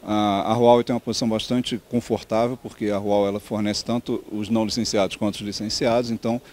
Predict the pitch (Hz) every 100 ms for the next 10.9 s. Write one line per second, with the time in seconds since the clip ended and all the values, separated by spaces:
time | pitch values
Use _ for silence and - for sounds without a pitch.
0 | - - - 104 113 110 - 117 110 113
1 | 107 - 104 101 127 113 113 143 - -
2 | - - 113 127 139 139 120 120 127 135
3 | 131 127 120 120 110 117 107 104 104 107
4 | 120 - - 107 113 107 107 107 98 -
5 | 107 104 104 98 131 - 139 135 143 147
6 | 143 123 - 117 110 113 113 113 - 117
7 | - 123 120 143 - - - - - -
8 | 123 117 131 123 123 - 151 170 175 147
9 | 123 110 - 113 104 113 - 123 131 131
10 | 147 160 120 135 120 123 127 -